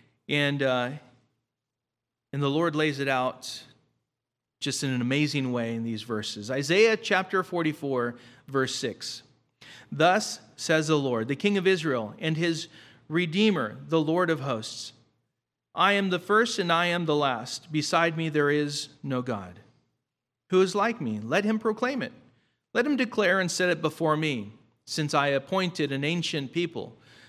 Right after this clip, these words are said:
Let them declare what is to come and what will happen. Fear not, nor be afraid. Have I not told you from of old and declared it? And you are my witnesses.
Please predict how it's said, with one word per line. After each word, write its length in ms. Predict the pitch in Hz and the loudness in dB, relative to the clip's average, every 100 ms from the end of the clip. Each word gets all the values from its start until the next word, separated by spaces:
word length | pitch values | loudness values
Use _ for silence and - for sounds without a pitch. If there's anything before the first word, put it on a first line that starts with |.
| _ | _
Let 180 | 143 147 | 0 2
them 140 | 175 165 | 2 2
declare 600 | 156 160 180 165 170 190 | 0 0 2 4 4 2
what 300 | 170 156 156 | -2 0 2
is 220 | 151 147 | 0 0
to 120 | - | -4
come 400 | 160 175 170 190 | 0 2 2 0
and 280 | 202 165 165 | -2 -2 0
what 180 | 151 139 | 0 0
will 180 | 160 165 | 0 0
happen. 580 | 185 208 202 120 98 113 - _ _ _ - | 2 0 0 -6 -8 -14 -20 _ _ _ -8
Fear 220 | 165 175 | -4 -2
not, 320 | 135 139 247 | -2 -2 -4
nor 240 | 147 135 | -4 -4
be 180 | 135 147 | -2 -2
afraid. 520 | 139 156 180 143 120 - - - | -2 0 2 2 -2 -8 -20 -4
Have 140 | - 160 | 0 2
I 120 | 196 | 4
not 260 | 202 190 190 | 2 0 -2
told 320 | 196 185 139 | 0 0 0
you 180 | 131 131 | -4 -4
from 300 | - 143 120 | -2 -2 -2
of 160 | 139 | 0
old 340 | 156 143 127 123 | 0 0 -2 -4
and 200 | 127 131 | -6 -4
declared 440 | 131 - 156 175 | -4 -2 0 0
it? 120 | 214 - - _ _ _ _ _ _ _ - | -4 -8 -20 _ _ _ _ _ _ _ -4
And 160 | 147 | 0
you 140 | 151 156 | 2 2
are 100 | 147 | 2
my 160 | 139 | 0
witnesses. 720 | 139 165 143 117 107 92 - | -2 -4 -6 -8 -8 -10 -14